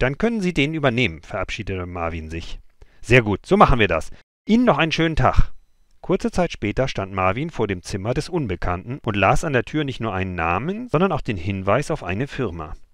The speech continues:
Visura A G. Das hatte er noch nie gehört und war gespannt, was nun kommen würde. Er klopfte, trat ein und wurde herzlich begrüßt.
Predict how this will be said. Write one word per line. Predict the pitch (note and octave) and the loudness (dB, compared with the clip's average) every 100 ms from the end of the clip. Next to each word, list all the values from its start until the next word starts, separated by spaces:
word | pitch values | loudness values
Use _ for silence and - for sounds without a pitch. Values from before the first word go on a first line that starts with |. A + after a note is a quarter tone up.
| - | -20
Visura | - A2 D3+ B2+ D3+ - E2 E2 | -6 -4 -2 -4 -6 -6 -6 -6
A | E2+ | -6
G. | D#2+ F2 D#2 D2+ - - - _ _ _ _ _ _ - | -4 -6 -8 -12 -18 -20 -20 _ _ _ _ _ _ -4
Das | - - | 0 2
hatte | F2+ | 0
er | F#2+ | -2
noch | G#2+ | -2
nie | G#2+ A2 | -2 -2
gehört | F#2 D#2 D2+ - | -2 -4 -8 -6
und | B2 | 0
war | C3 | 2
gespannt, | C3 - D3+ G#3+ | 2 2 2 2
was | B2 A2+ | -2 -2
nun | B2 F3 | -4 -2
kommen | B2 D#2+ | -4 -4
würde. | D#2 D#2 D2+ - - _ _ _ _ _ _ _ _ | -6 -10 -10 -14 -20 _ _ _ _ _ _ _ _
Er | A2 | 0
klopfte, | - D#3+ - - G#3+ - | 4 2 2 -6 -8 -4
trat | - E2 - | -2 -2 -2
ein | F2+ A2 D#3+ | -2 -2 -4
und | C#3+ | -6
wurde | C3+ C#3 | -2 -2
herzlich | E2 D#2+ - G#2+ | -2 -6 -2 -2
begrüßt. | D3 - C#2+ C2+ - | -2 -4 -12 -14 -16